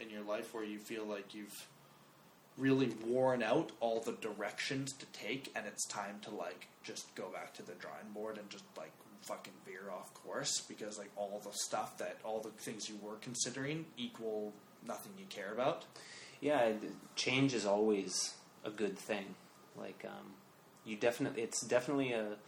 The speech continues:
Speaker 2: a real thing to kind of exhaust all of the opportunities within your current situation. Like,
Speaker 1: Mm-hmm.
Speaker 2: if you're talking about a job, like, there becomes a point where you've learned everything that you're gonna learn.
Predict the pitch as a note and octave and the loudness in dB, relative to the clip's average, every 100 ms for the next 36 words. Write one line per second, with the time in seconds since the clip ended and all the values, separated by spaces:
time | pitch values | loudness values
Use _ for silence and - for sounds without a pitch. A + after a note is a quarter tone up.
0 | - - - G#2+ G#2+ A2+ G#2+ - A#2 A2 | -20 -10 -2 0 4 6 6 4 0 0
1 | F#2+ G#2+ G#2 G2 G2 G2+ G#2 G#2+ G2 F#2+ | -2 -4 -4 -4 -4 -2 4 6 6 4
2 | - - G#2+ G#2 G#3 G3+ G3 G#3 G3 F#3+ | -2 0 0 0 0 -4 -6 -6 -4 -8
3 | - - - - - - - - - A2+ | -12 -18 -20 -20 -20 -20 -20 -20 -6 -4
4 | - A2 - A#2+ A2 G2 F#2 G2 G#2+ G2 | 0 0 0 2 2 2 -2 2 2 4
5 | A2 G#2 G2+ G2 F#2+ - G2+ F2+ - - | 0 0 0 -2 -4 -4 -4 -4 -6 -6
6 | - G2 F#2+ - C2+ - C3 A#2 G#2 G#2+ | -6 -6 -6 -8 -12 -14 -8 -6 -6 -6
7 | F#2+ G#2 G2+ G2 G2 G2 G#2 G2 G2 G2 | 0 0 0 -2 -4 0 4 4 4 -2
8 | G2 - - - - - A2 G#2 G2 G#2+ | -8 -10 -18 -18 -18 -8 -6 -6 -6 -4
9 | G2 G2 F#2+ F#2+ - G#2+ G2+ G2+ G2 - | -2 -2 -4 -6 -4 -2 -2 -6 -8 -14
10 | - - G#2+ G2+ G#2 A2 A2 G2 G2+ G2+ | -20 -10 -4 -2 2 4 4 2 0 0
11 | G2 G2+ F#2+ F#2+ A2 G2+ G2 G2+ G2 | -4 -6 -6 -6 -4 -4 -2 -4 -4